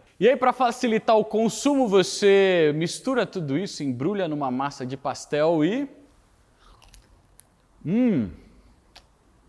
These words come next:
delicioso. Nesse vídeo vamos falar sobre um pastelão delicioso, uma receita de peru, uma receita de Huracan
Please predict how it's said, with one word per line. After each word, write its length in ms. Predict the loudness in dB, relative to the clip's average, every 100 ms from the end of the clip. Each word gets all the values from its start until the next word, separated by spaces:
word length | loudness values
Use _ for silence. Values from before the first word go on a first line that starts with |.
| _ _ _ _ _ _ _ -4
delicioso. 880 | 0 0 -2 0 2 2 -2 -10 -18 -20 -20 _ -20 _ _ _ _
Nesse 280 | -4 -2 0
vídeo 320 | 0 0 2
vamos 280 | 2 0 0
falar 300 | 4 4 4
sobre 260 | 0 -2 -2
um 80 | -2
pastelão 800 | 0 0 0 -2 2 2 0 -4 -14 -20 _ _ _
delicioso, 1040 | 2 2 4 2 0 2 4 4 2 -6 -10 -18 -20 -20 -20 -4
uma 180 | 0 4
receita 480 | 2 2 -2 0
de 140 | -2 -2
peru, 460 | 2 4 4 2 0 -16 -20 -20 -20 _ -4
uma 120 | 0
receita 440 | 0 0 0 -2 -2
de 120 | 0
Huracan 600 | 2 4 2 2 -2